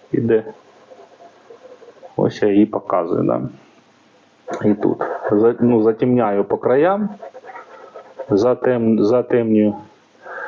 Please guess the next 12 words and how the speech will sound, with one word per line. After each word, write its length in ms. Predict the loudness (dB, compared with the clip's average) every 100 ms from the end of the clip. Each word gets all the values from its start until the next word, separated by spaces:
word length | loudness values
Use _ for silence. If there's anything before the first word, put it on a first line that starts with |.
| -14 -16 -6
І 180 | 0 2
ось 100 | 2
бачите, 440 | 0 -2 -4 -2
у 60 | 0
нього 280 | 0 0 0
цей 200 | 0 2
горшик, 460 | 2 0 -2 -2
голова 500 | -2 0 2 4 2
горшик, 540 | 2 -2 -2 -4 -6 -18 -16 -4
вона 220 | 0 2
у 60 | 2
нього. 340 | 0 0 -4